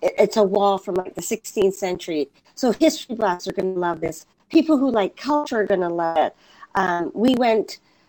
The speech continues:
uh, into the, in, in Split, we went into the old town, into cathedrals, and actually went into the palace where you go kind of into the basement, and you see how still to this day, the big, huge,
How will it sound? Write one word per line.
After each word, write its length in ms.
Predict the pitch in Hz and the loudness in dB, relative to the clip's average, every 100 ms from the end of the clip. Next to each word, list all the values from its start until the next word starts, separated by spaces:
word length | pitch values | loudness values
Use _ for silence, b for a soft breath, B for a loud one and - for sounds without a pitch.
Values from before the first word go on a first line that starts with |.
| - | -6
uh, 220 | 196 190 - | -4 -2 0
into 420 | 240 240 240 226 | 0 0 -2 -2
the, 240 | 196 214 196 | 4 4 6
in, 320 | - 208 196 - | 6 4 4 2
in 120 | - | 0
Split, 480 | 185 - - 269 180 - | 0 -4 0 2 2 0
we 120 | 233 | -2
went 220 | 214 214 | 0 -2
into 220 | 208 208 | -4 -6
the 120 | 202 | -4
old 280 | - 220 220 | -2 0 -2
town, 360 | 208 196 190 190 | -6 -6 -6 -6
into 280 | 180 - 185 | -8 -10 -14
cathedrals, 920 | 208 - 240 226 214 208 196 190 190 | -14 -10 -6 -6 -2 2 2 2 0
and 160 | 185 190 B B - - | -2 -2 B B -2 0
actually 320 | 226 - 247 | 0 -2 -4
went 240 | 208 208 | 2 2
into 720 | 208 208 214 - 220 202 196 - b b | 2 -2 -6 -4 0 2 0 -4 b b
the 80 | 226 | -4
palace 640 | - - 226 233 226 180 202 | -4 -2 2 4 2 0 -2
where 260 | 202 196 | 0 2
you 280 | 185 196 190 - | 0 -2 -4 -4
go 280 | 220 220 214 - | 0 2 2 -4
kind 200 | - 233 | -10 -8
of 80 | 220 | -6
into 260 | 208 202 208 | -6 -6 -6
the 120 | 202 | -6
basement, 680 | 190 202 202 220 - 190 - B B B | -2 0 0 -2 -4 -4 -4 B B B
and 160 | 226 240 | 0 2
you 80 | |
see 500 | 226 - 277 269 247 | 0 0 4 4 4
how 480 | 226 226 202 196 190 - b | 0 -2 2 4 2 0 b
still 320 | - - 277 | -14 2 2
to 180 | 277 - | 2 -2
this 260 | 208 202 - | -4 -4 -6
day, 400 | - 220 202 190 b b b | -4 0 0 -2 b b b
the 100 | 220 214 | -4 -2
big, 300 | - 277 247 | 4 6 6
huge, 840 | 233 - - 269 269 262 220 - | -2 -16 -6 -2 0 -2 -4 -10